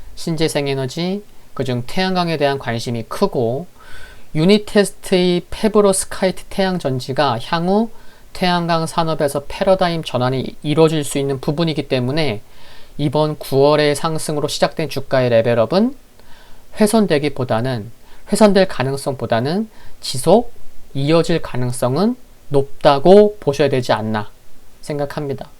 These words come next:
그리고 개인적인 느낌이지만 움직임을 보면요, 끼도 많다고 보여집니다. 좋게 매-, 얘기하면 주가 흐름이 매력적이라는 말씀을,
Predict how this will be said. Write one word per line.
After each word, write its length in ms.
그리고 180
개인적인 440
느낌이지만 680
움직임을 540
보면요, 580
끼도 300
많다고 500
보여집니다. 520
좋게 320
매-, 200
얘기하면 600
주가 280
흐름이 420
매력적이라는 840
말씀을, 720